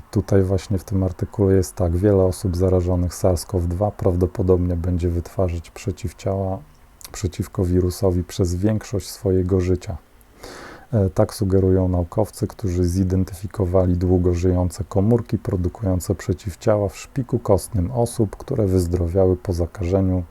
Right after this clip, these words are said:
wirusem covid dziewiętnaście.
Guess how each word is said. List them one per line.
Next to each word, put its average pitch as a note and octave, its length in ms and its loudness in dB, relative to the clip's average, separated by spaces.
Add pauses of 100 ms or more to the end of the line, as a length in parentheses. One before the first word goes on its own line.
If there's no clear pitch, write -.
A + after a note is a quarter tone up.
(100)
wirusem F2 520 0
covid E2+ 540 -2 (480)
dziewiętnaście. F2 760 -4